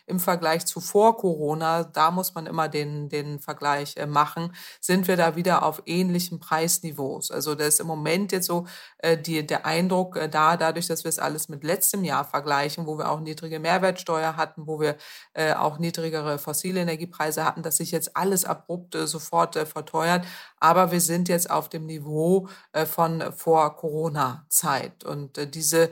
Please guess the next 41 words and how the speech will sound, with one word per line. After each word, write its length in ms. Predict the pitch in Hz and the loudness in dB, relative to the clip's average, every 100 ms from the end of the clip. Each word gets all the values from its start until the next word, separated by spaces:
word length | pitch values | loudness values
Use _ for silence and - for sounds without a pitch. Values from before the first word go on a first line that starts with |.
| - - - _ | -2 -20 -20 _
Sondereffekte 920 | - 165 175 214 202 180 - 175 180 | 0 6 6 6 4 2 -2 -4 -4
muss 240 | 165 170 - | -4 -4 -4
man 120 | 165 | -6
im 40 | 160 | -4
Moment 360 | 151 151 156 | -4 -6 -2
auch 160 | 143 143 | -4 -2
sehen 340 | - 156 175 | -2 -2 -2
und 100 | 160 | -4
auch 220 | - 147 | -4 -6
wirklich 240 | - 156 151 | -6 -8 -6
schauen, 580 | 151 147 160 165 151 147 | -4 -2 -4 -8 -10 -10
w-, 260 | 151 - - | -8 -6 -8
wie 120 | 151 160 | -10 2
lange 280 | 151 170 | 4 4
das 220 | 180 170 - | 4 2 0
anhalten 680 | 190 175 156 151 147 143 | 0 0 0 -2 -6 -4
wird. 320 | 135 151 175 - - - - | 2 4 4 0 -14 -18 -16
Also, 400 | - 165 160 160 | 0 2 4 4
äh, 140 | - 156 | 4 0
gefühlt, 680 | 151 - - 180 190 190 - | -2 -6 0 4 4 2 0
äh, 280 | 165 165 | 2 2
ist, 360 | - 165 - - | 2 0 0 2
äh, 160 | 160 151 | 0 0
wenn, 520 | 151 - - 127 151 | -6 -8 -12 -12 -12
äh, 60 | 156 | -14
teurer, 520 | - 170 175 180 165 | 2 6 6 4 2
heißt 260 | 165 170 165 | 2 0 -2
dann 80 | |
aber 160 | 156 160 | -2 -2
nicht, 180 | 170 175 | -4 -4
dass 140 | 156 | -6
es 100 | 160 | -6
unmittelbar 540 | 165 165 156 151 143 147 | -6 -8 -8 -6 -4 -4
teurer 380 | 160 160 160 | -4 -2 -2
wird, 160 | 151 151 | -4 -4
gerade 280 | 147 139 147 | -2 -2 -4
wenn 140 | 147 | -8
man 120 | 147 | -8
auch 160 | - 147 | -6 -8
die 120 | - | -10
Inflationsrate 880 | - - 143 - 151 147 147 147 | -16 -12 -10 -8 -6 -2 -2 -2